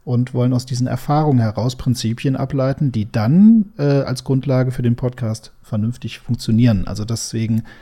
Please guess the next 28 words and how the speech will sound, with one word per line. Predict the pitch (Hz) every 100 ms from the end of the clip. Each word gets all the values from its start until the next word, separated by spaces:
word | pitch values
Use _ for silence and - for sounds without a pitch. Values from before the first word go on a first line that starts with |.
| - -
ähm, | - 101 101 110 - - _ -
auch | 120 117 - - _ _ - 139 80 82
ich | - -
sag | 127
mal, | 123
manch-, | 113 123 - - - -
das | - 120
ist | 147
immer | 143
so | 127
die | 123
Herausforderung, | 123 117 139 - 135 131
wenn | 123
man | 131 123
so | 139
bei | 120
irgendwelchen | 110 123 110 117
Firmen | - 151 151
ist | 127 123
zum | -
Beispiel | 123 117 127 160
und | 151 123
die | 139 123
wollen | 123 135
dann | 127 123
irgendwelche | 127 123 113 110
Dinge | 135 165
festlegen, | 151 127 110 110 107 117 185 208